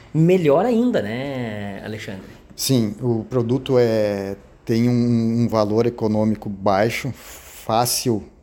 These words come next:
Speaker 2: fácil do agricultor investir
Speaker 1: Uhum.
Speaker 2: e que vai ter um retorno econômico depois.
Speaker 1: Ele vem
Speaker 2: Em produtividade.
Speaker 1: Sim, produtividade. É, é, e, e, e as embalagens,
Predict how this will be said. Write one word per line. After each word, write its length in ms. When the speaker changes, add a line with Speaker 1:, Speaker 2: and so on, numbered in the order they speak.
Speaker 2:
fácil 1000
do 240
agricultor 840
investir 680
Speaker 1:
Uhum. 440
Speaker 2:
e 100
que 200
vai 200
ter 160
um 100
retorno 800
econômico 720
depois. 680
Speaker 1:
Ele 140
vem 200
Speaker 2:
Em 120
produtividade. 680
Speaker 1:
Sim, 280
produtividade. 640
É, 80
é, 480
e, 80
e, 320
e 80
as 140
embalagens, 720